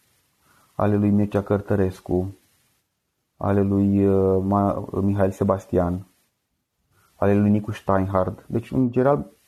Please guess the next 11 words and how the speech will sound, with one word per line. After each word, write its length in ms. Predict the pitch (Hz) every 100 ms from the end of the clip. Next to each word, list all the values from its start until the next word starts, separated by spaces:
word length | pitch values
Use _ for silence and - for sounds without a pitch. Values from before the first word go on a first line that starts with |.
| _
îmi 160 | - 117
place 300 | 139 139 131
să 180 | - 117
intru 340 | 123 123 113
în 220 | 107 104 - _ _ _
viața 840 | - 95 107 120 120 110 98 92 95 _ _ _ _
intimă 540 | - 110 113 101 92 90
a 100 | 90
acelui, 640 | 92 101 98 95 95 92
uh, 220 | 90 90 87 - _ _ _ _ _ _ _ -
scriitor. 680 | - 101 92 92 95 139